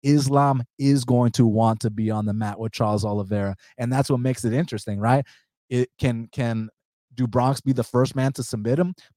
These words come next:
Possibly. But from what I've seen from Islam is, I mean, that Dagestani wrestling, and ju-,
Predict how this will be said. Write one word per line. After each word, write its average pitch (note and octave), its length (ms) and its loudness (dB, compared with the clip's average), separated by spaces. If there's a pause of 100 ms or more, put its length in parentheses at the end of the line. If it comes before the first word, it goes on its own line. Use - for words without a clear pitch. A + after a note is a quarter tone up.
Possibly. G#2 580 2 (260)
But A#2+ 120 -4
from D3 140 0
what E3 260 6
I've F#3 180 4
seen E3+ 240 -2
from B2 220 -4
Islam A#2 500 0
is, F#2+ 420 -8 (760)
I A#2 100 -6
mean, A2+ 280 -4
that D3 340 0 (380)
Dagestani D3 1000 4
wrestling, D3+ 640 6
and B2+ 120 4
ju-, D3+ 100 2